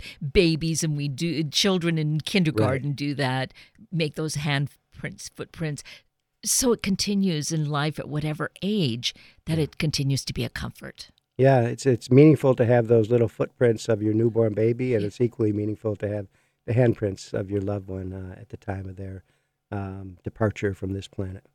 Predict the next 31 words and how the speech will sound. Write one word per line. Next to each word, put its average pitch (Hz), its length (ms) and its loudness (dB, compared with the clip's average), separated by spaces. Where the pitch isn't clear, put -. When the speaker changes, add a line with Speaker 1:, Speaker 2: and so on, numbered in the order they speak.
Speaker 1:
Right. 170 340 -18
And 208 200 0
so 214 440 0
all 285 280 -6
of 214 100 -10
it, 139 160 0
it's, - 360 -8
it's - 240 -8
part 254 360 -6
of 285 220 -8
life 208 400 -2
and 214 180 0
maybe 269 500 -2
makes 226 460 -4
even 208 400 0
that 196 220 -2
much 196 240 -4
more 156 200 0
meaning 156 760 0
of, 165 600 0
of 160 280 -2
life 170 460 2
when 165 220 -2
we're 151 240 0
facing 170 560 -2
death 151 420 -2
and 147 180 -4
we 143 120 -4
struggle 151 640 -4
so 156 200 -4
much, 143 300 -2